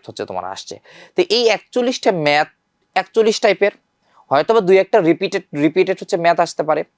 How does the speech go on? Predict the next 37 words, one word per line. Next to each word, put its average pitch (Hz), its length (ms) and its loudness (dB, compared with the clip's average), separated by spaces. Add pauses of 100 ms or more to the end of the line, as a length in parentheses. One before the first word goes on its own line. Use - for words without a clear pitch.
(120)
ঠিক 175 120 0
আছে? 180 160 -4 (540)
তা 165 280 4 (600)
একচল্লিশ 220 440 0
টাইপের 226 240 2
না 180 240 2
হলে 220 140 4
ধরো 214 180 2
যে 196 80 -8
তোমার 202 160 -2
হচ্ছে 185 120 -8
বিশ 165 280 -4
টাইপের 202 280 2
ম্যাথ 175 240 0
হতে 175 200 0
পারে। 151 140 -2 (360)
তো - 120 -4
ওই 156 100 4
বিশটা 151 420 0
ম্যাথ 147 260 -2
যদি 156 120 -8
তোমরা 151 240 -2 (100)
এখন 160 180 -10
থেকে 160 160 -6
যদি 147 180 -8 (100)
প্র্যাকটিস 151 380 -4
করতে 139 220 -2
পারো, 151 320 0 (360)
তাহলে 131 180 2
মোটামুটি 113 400 -4
তোমাদের 104 260 -8
হচ্ছে 156 140 -14
ম্যাথেও 127 420 -4 (420)
মানে 123 140 -4 (120)
এত 156 100 -2
ভয়ে 135 520 0
পাওয়ার, 123 260 2